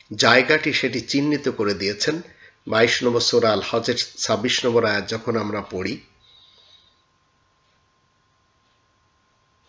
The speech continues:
আবার যখন আমরা দুই নম্বর সূরা আল বাকারার একশো সাতাশ নম্বর আয়াত পড়ি, তখন আমরা দেখতে পাই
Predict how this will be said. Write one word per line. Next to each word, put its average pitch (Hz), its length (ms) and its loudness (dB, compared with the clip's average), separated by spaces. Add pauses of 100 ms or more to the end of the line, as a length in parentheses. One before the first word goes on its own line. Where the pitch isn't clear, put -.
(240)
আবার 127 300 6
যখন 139 320 6
আমরা 135 560 6 (840)
দুই 127 180 4
নম্বর 170 220 6
সূরা 156 340 6
আল 135 120 4
বাকারার 131 460 4
একশো 117 240 0
সাতাশ 143 500 -2
নম্বর 139 160 2
আয়াত 117 320 2
পড়ি, 117 240 0 (160)
তখন 127 280 2
আমরা 117 240 4
দেখতে 113 360 -2
পাই 104 280 0